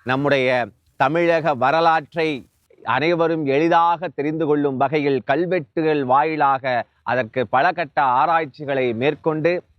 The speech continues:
பல கட்ட நடவடிக்கைகளை எடுத்து, அதை உலகிற்கு உணர்த்தச் சொன்னவர் யார் என்று சொன்னால், நம்முடைய மனோன்மணியம்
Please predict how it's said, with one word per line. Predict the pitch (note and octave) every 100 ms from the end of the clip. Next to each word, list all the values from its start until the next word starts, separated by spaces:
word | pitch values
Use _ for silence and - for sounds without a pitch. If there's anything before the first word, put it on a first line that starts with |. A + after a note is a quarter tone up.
| _
பல | C#3 E3
கட்ட | F#3+ F3+ D#3+
நடவடிக்கைகளை | C#3 C3 D#3+ D3+ C#3 B2+ B2+ A#2+
எடுத்து, | G#2+ D3+ C3 C#3 A#2 G2+ -
அதை | - A#2 A#2
உலகிற்கு | A2 F#3 F#3+ E3+ - C#3+ A#2+
உணர்த்தச் | D3+ F3 - D#3
சொன்னவர் | C#3+ C3 B2+ A#2+
யார் | A#2 A#2+
என்று | A#2+ A#2
சொன்னால், | - A2 A2 G#2+ G#2 -
நம்முடைய | A2 A2 G#2+ G#2 G2+ - - -
மனோன்மணியம் | A2 A#2+ A#2 A2 A2